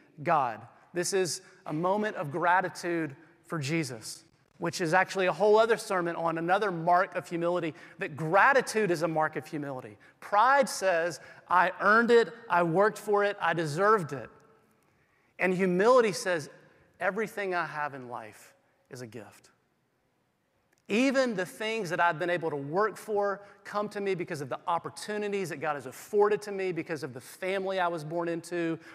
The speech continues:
the socioeconomic status that I had, the opportunities to education and access to all of these other things that have actually helped me get ahead in life.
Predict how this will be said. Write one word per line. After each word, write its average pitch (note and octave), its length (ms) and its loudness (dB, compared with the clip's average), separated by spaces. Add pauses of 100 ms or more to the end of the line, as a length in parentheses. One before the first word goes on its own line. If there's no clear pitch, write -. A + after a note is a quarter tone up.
(100)
the D#3 80 -10
socioeconomic D#3+ 880 -4
status F3 440 0
that E3 140 -2
I D#3+ 120 2
had, D#3+ 360 0 (340)
the - 60 -8
opportunities D#3+ 720 -4
to - 140 -12
education F#3 800 -6 (220)
and C#3 100 -12
access E3 440 -6
to - 160 -12
all G3+ 180 2
of G3+ 80 -6
these F#3 220 -8
other F3+ 160 -2
things F3 280 -6
that D3 60 -8
have D3 80 -4
actually D3+ 280 -4
helped D#3+ 260 -8
me F3 200 -4 (540)
get D#3 140 -4
ahead F#3 240 -4
in F3+ 100 -10
life. E3+ 460 -12